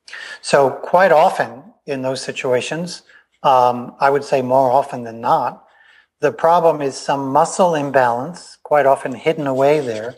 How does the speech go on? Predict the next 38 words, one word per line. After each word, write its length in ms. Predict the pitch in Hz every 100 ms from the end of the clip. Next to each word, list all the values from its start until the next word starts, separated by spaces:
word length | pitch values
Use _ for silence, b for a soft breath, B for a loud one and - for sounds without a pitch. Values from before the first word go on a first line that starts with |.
| B B B B B
And 200 | 135 135
you, 520 | 135 139 143 135 - -
um, 560 | 135 131 123 123 127 - _ _ _ _ _ _
you 160 | 139 135
wanna 400 | 143 135 131 127
hope 320 | 143 151 147
your 100 | 131
body 340 | 143 147 156
can 160 | - 139
fix 300 | - 151 -
that. 200 | 160 190
And 100 | 147
if 120 | 143
it 100 | 120
doesn't 480 | 135 147 156 156 -
fairly 320 | 160 151 143
soon, 400 | - 156 165 160
it 140 | 139
may 160 | 131 131
not. 320 | 135 143 165
And 160 | 139 127
therefore 300 | 131 131 135
you 80 | 131
have 100 | -
to 80 |
find 560 | - - 143 139 143 135
a 520 | 156 147 131 127 123 B B B B B B B B
therapist 760 | - - 156 151 147 143 - -
who 200 | 156 147
can 240 | 143 131
evaluate 760 | 120 120 143 185 165 135 127 127
the 60 |
muscles. 680 | 120 117 - 165 175 - -
And 380 | 190 123 123 - _
if 160 | 143 -
something 400 | - 143 139 131
is 140 | 127
found, 500 | - 139 135 131